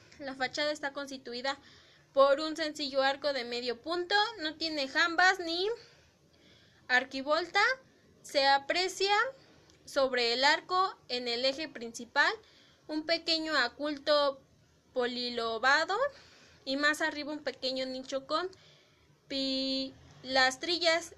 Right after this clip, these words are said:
y repisón, donde se localiza una figura grosteca representando a San Juan Apóstol, a San Pedro Apóstol, patrono de Tejupilco.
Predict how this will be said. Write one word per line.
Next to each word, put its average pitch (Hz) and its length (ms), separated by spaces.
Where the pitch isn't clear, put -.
y 330 380
repisón, 247 580
donde 285 320
se 294 140
localiza 294 500
una 381 240
figura 302 460
grosteca 302 640
representando 254 800
a 277 160
San 233 160
Juan 277 260
Apóstol, 254 520
a 247 160
San 262 240
Pedro 294 260
Apóstol, 294 400
patrono 277 460
de 285 160
Tejupilco. 247 1400